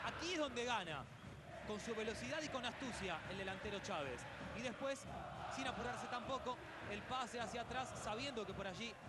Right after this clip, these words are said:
iba a llegar Matías Díaz, que de primera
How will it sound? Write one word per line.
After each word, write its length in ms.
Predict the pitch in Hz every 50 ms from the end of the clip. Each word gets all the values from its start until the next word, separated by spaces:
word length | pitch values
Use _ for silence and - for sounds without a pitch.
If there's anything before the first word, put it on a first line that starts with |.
| - - - 214
iba 300 | 254 269 262 240 220 208
a 60 | 190
llegar 440 | 175 190 190 185 175 160 143 131 123 - - - - - -
Matías 380 | 175 190 - - 247 247 214 214
Díaz, 400 | 240 247 240 240 240 - - - - - - - - - - - - - -
que 100 | - 170
de 120 | 185 247 233
primera 440 | - 185 190 220 220 220 226 220